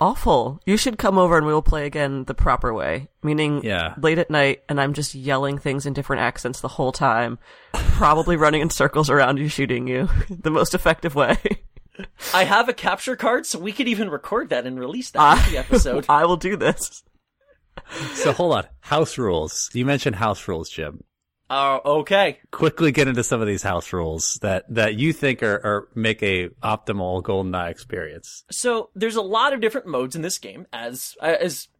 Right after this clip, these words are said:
Speaker 3: if the listener is very aware of, and everyone has, everyone has their favorites that, that they will stick to. I mean, whether it is rocket launchers in, rocket launchers in the caves, or, um, I don't know,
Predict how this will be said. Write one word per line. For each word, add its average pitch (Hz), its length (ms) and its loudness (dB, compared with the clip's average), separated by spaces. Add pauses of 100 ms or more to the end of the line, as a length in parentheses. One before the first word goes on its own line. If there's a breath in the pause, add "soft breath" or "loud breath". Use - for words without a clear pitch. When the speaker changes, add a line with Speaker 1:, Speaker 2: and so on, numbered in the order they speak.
Speaker 3:
if 175 340 -10
the 190 100 0
listener 196 300 2
is 143 140 0
very 196 360 2
aware 147 420 2
of, 110 280 -2 (380 loud breath)
and 160 440 -2 (180)
everyone 269 440 2
has, 214 360 0
everyone 277 260 0
has 226 220 2
their 196 140 2
favorites 131 500 -8
that, 131 240 -8
that 131 200 -12
they 180 120 0
will 156 360 0
stick - 340 -8
to. 117 220 -8
I 120 40 -6
mean, 127 100 -6
whether 143 280 -2
it 127 100 -6
is 127 320 -6 (100)
rocket 160 380 0
launchers 147 640 -4
in, 135 480 -6 (180)
rocket 190 320 0
launchers 190 360 0
in 190 320 -2
the 202 160 0
caves, 175 560 -2
or, 139 560 -2
um, 131 440 -4 (460 soft breath)
I 151 80 -6
don't 131 140 -6
know, 123 240 -4